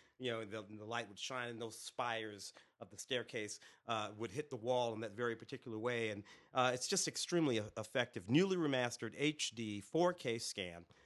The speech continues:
restored. I mean, really, this is just a fine, fine grain. It's just so smooth. It's absolutely astounding.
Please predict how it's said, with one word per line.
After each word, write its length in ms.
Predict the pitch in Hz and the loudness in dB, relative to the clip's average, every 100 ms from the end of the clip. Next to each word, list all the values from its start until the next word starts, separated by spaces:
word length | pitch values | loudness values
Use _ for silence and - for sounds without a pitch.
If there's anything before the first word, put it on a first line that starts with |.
| _ 107 | _ -6
restored. 560 | - - 143 107 110 | -2 4 4 6 4
I 120 | 131 | 6
mean, 200 | 139 135 | 6 6
really, 220 | 135 160 123 | 6 4 4
this 180 | 151 | -2
is 120 | 135 - | -4 -6
just 180 | - | -6
a 40 | 110 | -10
fine, 680 | - - - 175 151 135 127 - | -10 -8 0 2 4 2 0 -2
fine 480 | 135 127 117 107 98 104 | 0 0 0 -2 -6 -6
grain. 420 | 113 113 104 95 | -2 0 -2 -4
It's 140 | - | -6
just 240 | 117 - - | -6 -2 2
so 120 | 151 | 2
smooth. 460 | - 123 120 101 87 - - _ _ - | 0 -2 -2 -4 -8 -20 -20 _ _ -6
It's 160 | 113 | -2
absolutely 420 | 135 127 131 110 107 | 0 0 -2 -6 -6
astounding. 720 | - - 131 127 110 101 | -4 -2 0 0 -2 -4